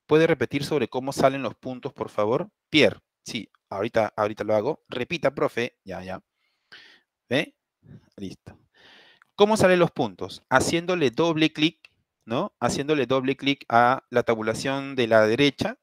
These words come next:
que es una tabulación decimal. Doble clic. Te sale este cuadradito, este cuadro de diálogo, ¿no? Y a la tabulación que está más a la derecha, o sea, al,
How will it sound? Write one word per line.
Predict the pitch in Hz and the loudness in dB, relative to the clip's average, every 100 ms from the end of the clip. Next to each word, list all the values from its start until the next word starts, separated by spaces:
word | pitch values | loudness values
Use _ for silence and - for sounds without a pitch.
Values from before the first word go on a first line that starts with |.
| _ | _
que | - | -8
es | - | -4
una | 127 | -2
tabulación | 127 110 104 - 120 | -2 -4 -6 -6 -6
decimal. | 120 160 151 120 139 - _ _ _ _ _ _ - | -6 -4 2 2 0 -14 _ _ _ _ _ _ -2
Doble | 120 123 | 0 0
clic. | - 131 147 _ _ _ _ _ _ | 0 0 0 _ _ _ _ _ _
Te | - 117 | -2 2
sale | 139 135 | 4 4
este | 131 143 | 2 0
cuadradito, | 147 147 147 151 - 143 | 2 6 6 4 2 0
este | 143 - 127 | 0 -2 -6
cuadro | - 131 123 135 | -2 0 0 -2
de | 139 | 0
diálogo, | 143 139 127 127 160 226 _ _ _ _ _ _ | 2 2 2 -2 -6 -8 _ _ _ _ _ _
¿no? | 120 139 220 _ _ _ _ _ _ | -10 -10 -12 _ _ _ _ _ _
Y | 160 170 202 - _ _ _ | -2 -2 -2 -8 _ _ _
a | - 123 | 2 2
la | 127 139 143 - _ _ _ - | 4 2 2 -2 _ _ _ 0
tabulación | 123 117 113 117 156 | 0 2 0 0 -4
que | - | -4
está | 120 - 127 | -4 -2 0
más | 120 143 156 | 0 -2 0
a | |
la | 151 | 2
derecha, | 147 147 135 - | 2 2 0 -6
o | - | -8
sea, | 127 123 | -6 -4
al, | 123 113 107 101 | -2 -4 -4 -10